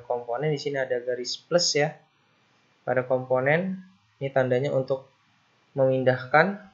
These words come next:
tapi kita klik kanan, ya, kemudian open package, ya. Kemudian di sini ada diberi label dioda dot L B R, ya, atau dioda dot library-nya.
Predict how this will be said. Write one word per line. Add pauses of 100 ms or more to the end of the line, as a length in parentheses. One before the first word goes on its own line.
(200)
tapi
kita
klik
kanan, (800)
ya,
kemudian
open
package, (1700)
ya. (480)
Kemudian
di
sini
ada
diberi
label
dioda
dot
L
B
R, (960)
ya,
atau
dioda
dot
library-nya.